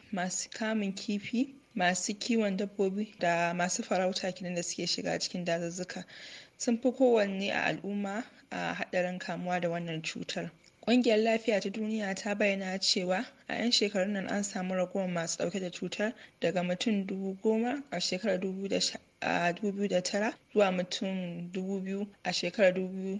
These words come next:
da sha bakwai zuwa dubu biyu da sha takwas. Ita dai yaɗuwar cutar ta danganta ne daga ƙasa zuwa ƙasa, haka kuma za mu ga cewa akwai bambanci da ake samu a yankunan da ke ƙasa guda ɗaya. Alal misali, a shekarar,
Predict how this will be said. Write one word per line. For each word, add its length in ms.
da 80
sha 240
bakwai 320
zuwa 280
dubu 220
biyu 180
da 120
sha 240
takwas. 500
Ita 200
dai 260
yaɗuwar 340
cutar 360
ta 180
danganta 440
ne 180
daga 520
ƙasa 340
zuwa 380
ƙasa, 260
haka 320
kuma 220
za 180
mu 80
ga 120
cewa 360
akwai 260
bambanci 500
da 120
ake 260
samu 480
a 140
yankunan 380
da 80
ke 180
ƙasa 380
guda 300
ɗaya. 180
Alal 240
misali, 520
a 100
shekarar, 600